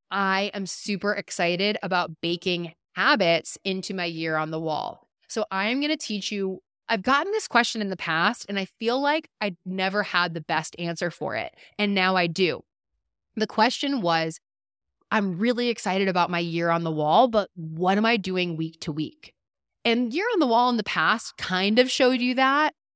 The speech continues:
but it was easy for people to sort of get lost in the week-to-week view. This is going to take care of that.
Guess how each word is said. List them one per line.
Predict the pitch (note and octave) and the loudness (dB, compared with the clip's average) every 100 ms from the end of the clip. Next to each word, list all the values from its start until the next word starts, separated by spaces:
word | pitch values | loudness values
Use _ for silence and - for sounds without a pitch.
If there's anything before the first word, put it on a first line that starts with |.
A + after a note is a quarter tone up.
| _ - | _ -8
but | E3+ A3+ G#3 G3 _ - | 2 4 4 0 _ 0
it | B3+ B3 | 0 2
was | C4 - | -2 -4
easy | A3+ A#3 A#3+ C#4+ | -6 -2 2 0
for | C4+ A#3+ | 0 -2
people | A3 G#3 G#3 | -2 -2 -4
to | G3+ | -2
sort | F#3+ F3+ | -2 0
of | F3+ | -2
get | E3 E3+ F3 | -2 -2 -2
lost | E3+ D#3+ F#3+ - | 0 2 2 0
in | - F#3 | -6 -4
the | F3+ | -4
week-to-week | E3 F3 F3 - F3+ D#3+ E3 E3+ | -4 -6 -8 -6 -4 -2 -4 -4
view. | F3 D#3 D#3+ D#3 F#3+ F4 _ _ - | -12 -4 0 2 2 -2 _ _ -12
This | D#3+ D#3 G3 A#3 - - - | -8 2 2 2 -2 -6 -4
is | F#3 | 0
going | F#3+ F3+ | 0 0
to | E3 | -2
take | F#3+ - | -8 -6
care | F#3 D#3+ | -4 -2
of | D#3 D#3 | -2 -2
that. | C3 - | -4 -6